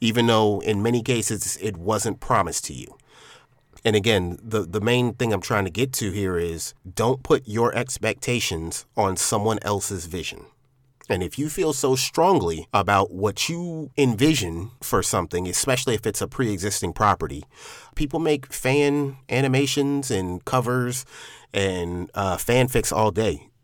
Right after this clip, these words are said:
Have at it. Don't be mad at the people who got the budget. And again, there's nothing wrong with critiquing and criticizing, but just straight up complaining, and the worst part about complaining is, I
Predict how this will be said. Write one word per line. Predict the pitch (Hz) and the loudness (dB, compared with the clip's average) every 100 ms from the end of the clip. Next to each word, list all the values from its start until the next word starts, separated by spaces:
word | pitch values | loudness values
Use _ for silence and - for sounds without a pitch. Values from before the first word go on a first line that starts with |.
| - | -10
Have | - 139 127 | 0 2 4
at | 117 | 2
it. | - - _ _ _ _ _ _ _ _ _ _ _ _ - | 0 -10 _ _ _ _ _ _ _ _ _ _ _ _ -12
Don't | 80 104 123 | -4 -4 0
be | 143 | 0
mad | 135 131 | 2 2
at | 117 | 0
the | |
people | 139 127 104 | -4 -4 -6
who | 104 | -4
got | 107 98 | -4 -4
the | 82 | -4
budget. | 92 82 - - _ _ _ _ _ - | -4 -6 -10 -16 _ _ _ _ _ -8
And | 101 95 | -6 -4
again, | 92 98 82 64 - - - - - | -4 -4 -4 -8 -14 -20 -20 -20 -10
there's | 98 95 90 | -8 -8 -6
nothing | 104 101 107 | -8 -6 -6
wrong | 101 98 95 85 | -2 -2 -2 -6
with | 87 - | -10 -12
critiquing | - 85 - - 98 73 64 64 - | -12 -10 -10 -10 -12 -12 -12 -14 -10
and | 78 | -10
criticizing, | - - - - 67 58 - - - - - - - - | -4 -2 -2 -4 -10 -12 -14 -18 -20 -20 -20 -20 -20 -10
but | 80 | -8
just | - 233 - | -6 -4 -4
straight | - 143 147 | -2 0 2
up | 127 | 0
complaining, | - 104 - 101 85 67 67 - - | -4 -4 -2 0 -2 -4 -12 -16 -8
and | 95 85 | -6 -4
the | 82 | -8
worst | 76 101 117 - | -6 -6 -6 -6
part | 95 | -6
about | 78 76 67 | -6 -8 -10
complaining | 69 90 82 73 | -14 -10 -10 -10
is, | 67 65 - - - - - - | -12 -14 -16 -18 -20 -20 -18 -4
I | 160 - | -4 -4